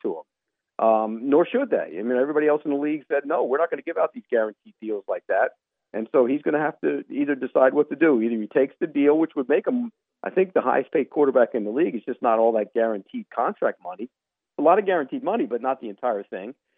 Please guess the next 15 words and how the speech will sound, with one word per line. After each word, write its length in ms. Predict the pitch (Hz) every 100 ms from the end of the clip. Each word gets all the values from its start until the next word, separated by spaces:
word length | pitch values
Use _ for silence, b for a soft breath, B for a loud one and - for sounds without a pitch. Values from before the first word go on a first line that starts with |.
| _ _ _
Uh, 60 | 135
or 360 | 147 156 175 185
he's 120 | 170
gonna 140 | 175
ta-, 260 | 170 208 214
get 220 | - -
tagged. 440 | 220 247 262 -
And 220 | 104 120 113 _ _
I 120 | - 180
think 220 | 214 202
the 80 | 170
fact 320 | 170 165 -
they 160 | 139 -
signed 220 | 127 139
Roquan 520 | 123 131 - 147 135